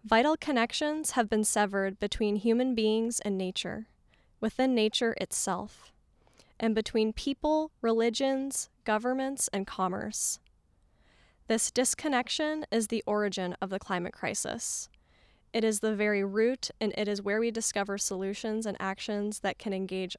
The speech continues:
all people, regardless of income, race, gender, or belief. We live on a dying planet, a phrase that may have sounded inflated or over the top not long ago.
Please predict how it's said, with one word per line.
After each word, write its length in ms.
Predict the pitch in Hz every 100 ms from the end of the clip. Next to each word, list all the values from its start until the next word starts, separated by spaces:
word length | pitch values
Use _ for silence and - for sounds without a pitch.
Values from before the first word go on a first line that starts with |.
| -
all 200 | 208 226
people, 560 | - 202 - 170 220 233
regardless 500 | 220 196 190 196 202
of 100 | 185 -
income, 560 | 240 247 269 247 247 240 - _ _
race, 540 | 208 202 214 - - - -
gender, 480 | 208 196 202 214 214
or 80 | 202
belief. 580 | 190 - - 220 - - _ _ _ _ _ _ _ _ - _ _ _ _ _ _ _ _ _
We 140 | 226 226
live 380 | 226 233 285 -
on 160 | 247
a 60 | 233
dying 340 | 202 196 202
planet, 460 | 202 202 196 185 180 - - _ _ _ _ _ _ _
a 80 | 220
phrase 460 | - 226 220 240 233
that 180 | 220
may 200 | 214 208
have 180 | 214 220
sounded 400 | - 202 202 208
inflated 720 | 196 202 - 202 196 190 190 226
or 180 | 208 -
over 200 | 208 202
the 100 | 202
top 340 | - 196 180
not 200 | 190 180
long 200 | 185 185
ago. 440 | 180 175 185 185